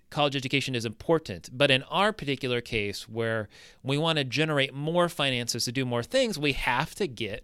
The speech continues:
more income. And, and that's why this land business is something that I feel has the, the huge potential to do that. And that means that we have to use some of our savings monthly to go towards that business.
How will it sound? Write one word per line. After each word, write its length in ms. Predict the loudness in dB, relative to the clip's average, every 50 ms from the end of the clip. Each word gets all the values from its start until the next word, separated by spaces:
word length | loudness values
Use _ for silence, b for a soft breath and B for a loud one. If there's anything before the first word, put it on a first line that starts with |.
| -14 -14
more 380 | -12 -8 -4 -4 -4 -4 -4 -6 -2
income. 480 | 0 0 0 0 -2 -6 -8 -10 -10 -20 B B B B B B B B B
And, 280 | 4 6 6 6 4 2
and 180 | 0 -2 0 2
that's 220 | 2 0 0 4
why 140 | 4 4 6
this 200 | 6 4 0 0
land 260 | 0 0 0 0 2
business 280 | 2 2 2 2 0 -2
is 100 | -2 -2
something 400 | -2 -2 -2 -2 -4 -4 -2 0
that 160 | -2 -2 -2
I 200 | 0 2 2 2
feel 480 | 0 -2 -2 0 2 2 2 0 -2 -6 b b b b b
has 400 | b 2 4 6 6 6 6 4
the, 320 | 4 2 2 2 2 -2 -4
the 100 | -6 -6
huge 400 | -4 0 2 2 2 2 0 0
potential 600 | -2 -2 0 0 -2 -2 -2 -4 -2 -2 -4 -4 -8 _ _ -14
to 100 | -8 -2
do 140 | 0 2 2
that. 260 | 2 2 -2 -2 -8 _ b b b b b b b b b
And 420 | 2 2 4 4 2 0 0 2
that 240 | 4 4 4 4 4
means 480 | 4 4 4 4 4 0 -2 -6 -8 -10 -12 -6 0
that 480 | 0 2 2 2 2 0 -2 -4 -4
we 160 | -4 -2 -2
have 420 | -2 0 2 2 2 2 2 -2 -8
to 340 | -8 -4 -4 -4 -4 -4 -6
use 260 | -6 -4 -2 -2 -2 0
some 160 | -2 -2 -2
of 120 | -2 0
our 160 | 0 -2 0
savings 800 | 0 -2 -2 -2 0 2 2 2 2 0 -2 -4 -4 -4 -6 -6 -8 _ _ _ -10
monthly 760 | -6 -4 0 2 0 0 0 -4 -8 -6 -4 -4 -4 -6 -8 b b b b b b
to 140 | 2 2 2
go 280 | 4 6 6 6 6 4
towards 380 | 0 -2 0 2 2 2 2
that 220 | 2 0 0 0 4
business. 500 | 4 4 4 4 -2 -12 -10 -10 -12